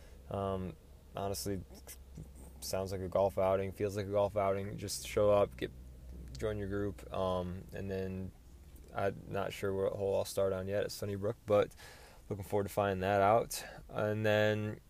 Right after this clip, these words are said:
Sunnybrook's just a good golf course in general. If, if you've played it, if you're a member out there, or you know somebody that's a member out there and you've had a chance to get out and play, it's a fun little golf course. Um,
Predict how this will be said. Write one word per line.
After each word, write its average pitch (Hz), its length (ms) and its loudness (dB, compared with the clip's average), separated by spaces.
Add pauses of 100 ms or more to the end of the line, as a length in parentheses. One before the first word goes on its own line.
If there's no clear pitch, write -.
(120)
Sunnybrook's 151 500 4
just - 140 -6
a 110 40 0
good 104 120 2
golf 95 260 6
course 92 180 -2
in 87 80 -6
general. 85 300 -2 (100)
If, - 220 -4
if - 180 -2
you've 95 220 -4 (140)
played 104 260 4
it, 101 100 4
if - 240 -6
you're 92 120 -2
a 92 40 -2
member 98 240 2
out 95 200 4
there, 95 380 6
or 90 40 2
you 90 160 -2
know 98 160 -4
somebody 98 300 -2
that's 95 160 -2
a - 20 -4
member 98 300 0
out 95 140 0
there 98 180 2
and 92 100 -4
you've 90 140 -8
had 95 120 -4
a 87 40 -6
chance 95 260 -8
to - 80 -8
get 95 100 -2
out 92 120 0
and 98 80 -10
play, 95 220 2 (580)
it's - 100 0
a 139 40 4
fun 196 220 4
little 185 220 4
golf 151 240 10
course. - 480 0
Um, 101 560 -2